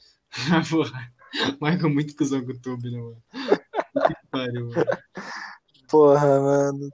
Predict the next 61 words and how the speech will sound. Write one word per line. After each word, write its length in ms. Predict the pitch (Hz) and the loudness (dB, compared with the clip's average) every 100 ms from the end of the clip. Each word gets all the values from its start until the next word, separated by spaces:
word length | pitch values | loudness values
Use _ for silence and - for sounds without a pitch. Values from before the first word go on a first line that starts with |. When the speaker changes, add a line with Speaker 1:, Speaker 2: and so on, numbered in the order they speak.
| - | 2
Speaker 2:
tem 160 | 170 | 4
momento 440 | 175 180 151 170 - | 6 6 6 4 2
que, 540 | 202 190 185 175 160 | 4 6 6 4 0
sei 180 | 147 175 | 2 6
lá, 160 | 143 131 | 6 6
mano, 220 | 131 131 | 4 2
até 340 | 135 160 180 | 4 8 10
eu 160 | 151 156 | 10 8
sinto 280 | - 151 135 | 4 -2 2
raiva 260 | 139 139 | 4 4
do 100 | 135 | 0
Toby, 340 | 127 123 120 120 | -6 -4 -2 -2
mas 560 | 127 127 131 127 - - | -2 -2 -6 -12 -16 -4
às 220 | 123 120 | -2 0
vezes 180 | 127 131 | 0 0
ele, 180 | 127 123 - | 0 -4 0
porra, 240 | 131 123 | 2 2
dá 220 | 113 123 123 | 2 2 4
mó 160 | 123 | 4
dó, 220 | 120 127 | 6 4
tá 120 | 120 113 | 4 -2
ligado? 260 | 113 113 131 | -2 -2 -4
Speaker 1:
Então, 220 | 226 - 240 | -10 -10 -10
é 80 | |
porque, 240 | 247 392 - _ | -10 -10 -12 _
porra, 220 | 247 180 | 4 4
ele 120 | 185 | 4
só 240 | 196 - 220 | 0 0 0
é, 320 | 220 226 226 | 0 -2 -2
só 220 | 175 208 | -2 -2
é 120 | 208 | -2
na 160 | 208 190 | -2 -4
dele 240 | 135 160 | 0 0
e 40 | 185 | 0
faz 200 | 180 165 | -2 -2
o 80 | 156 | 0
trampo 260 | 185 185 | 0 0
dele, 320 | 117 117 107 107 | -2 -4 -6 -10
tá 80 | 104 | -14
ligado? 580 | 101 104 139 139 117 113 - _ _ _ _ | -16 -6 -4 -4 -6 -12 -16 _ _ _ _
Só 160 | _ - | _ -10
que 60 | - | 2
Speaker 2:
Então, 340 | 185 156 143 | 4 6 6
aí 140 | 143 | 6
lá 220 | 156 160 170 | 8 6 4
no 220 | 185 180 | 0 0
fim, 360 | 156 147 160 180 | -2 -4 -4 0
tá 120 | 190 | 4
ligado? 280 | 151 151 156 | 6 6 6
Quando 160 | 160 151 | 2 0
realmente 480 | - 160 160 156 151 | 4 4 4 0 2
é 20 | |
pra 140 | 147 | 6
ele 80 | 151 | 6
fazer 240 | 147 147 | 6 6
o 60 | 147 | 6
trampo 320 | 143 147 147 | 6 2 2
dele, 240 | 131 139 143 | 6 6 6
o 40 | |
cara 160 | 156 147 | 6 6
chega, 200 | 143 | 6